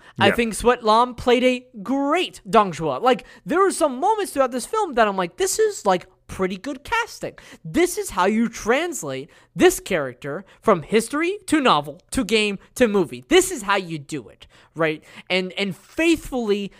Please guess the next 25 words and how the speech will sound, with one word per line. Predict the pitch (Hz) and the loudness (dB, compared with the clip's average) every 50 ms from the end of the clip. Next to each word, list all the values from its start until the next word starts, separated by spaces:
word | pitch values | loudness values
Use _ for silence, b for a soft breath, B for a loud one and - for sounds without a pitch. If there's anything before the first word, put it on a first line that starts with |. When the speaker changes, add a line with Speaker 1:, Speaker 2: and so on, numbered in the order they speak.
| b b _ | b b _
Speaker 1:
taking | - - 240 240 - 233 233 220 | -2 0 0 0 0 -4 -4 -4
a | 202 | -4
page | - - - 190 185 180 175 170 170 160 151 - B B B - | -4 -4 -4 -2 0 2 2 0 -2 -4 -10 -16 B B B 0
out | 170 175 170 | 2 2 2
of | 156 151 | 0 -2
the | 156 151 | -8 -10
previous | - - 180 175 165 135 131 131 120 - | -6 -4 -4 -4 -4 -4 -6 -8 -8 -8
thing, | - - 139 113 87 - b b b b | -8 -8 -8 -8 -8 -14 b b b b
right? | - 185 196 202 196 196 B B B B _ | 0 0 0 0 0 -4 B B B B _
But | - 247 220 | 0 0 2
when | 233 262 247 | 2 0 -2
it | 254 - 240 | -2 -6 -8
came | - - 370 415 403 | -8 -6 -4 -4 -2
to | 370 330 | -4 -4
Guan | 226 170 214 220 220 214 208 214 262 | -4 0 2 2 2 2 2 -4 -2
Yu, | 339 403 403 381 320 | 4 6 6 6 6
he | 254 - 262 262 | 4 -2 -4 -6
looked | 254 226 208 208 247 370 427 392 - - - | -6 -8 -10 2 6 6 6 6 4 -2 -4
like | 214 208 185 170 | -4 -4 -2 -2
an | 190 180 _ _ - 359 403 415 | -6 -8 _ _ 2 2 4 4
ant. | 294 170 - - B B B B | 0 -2 -6 -14 B B B B
It | - 269 285 | -2 0 2
is | 262 277 269 254 208 170 - - - _ _ _ _ _ _ | 4 4 4 2 0 -2 -6 -10 -14 _ _ _ _ _ _
honestly, | 277 339 415 466 480 392 - - 180 156 147 120 107 - _ _ - | 4 6 6 6 4 2 0 -4 -4 -8 -8 -8 -10 -14 _ _ -14
genuinely, | 170 220 359 403 415 415 330 233 185 160 151 139 127 120 | -2 0 0 2 2 0 -2 -4 -6 -6 -8 -10 -12 -14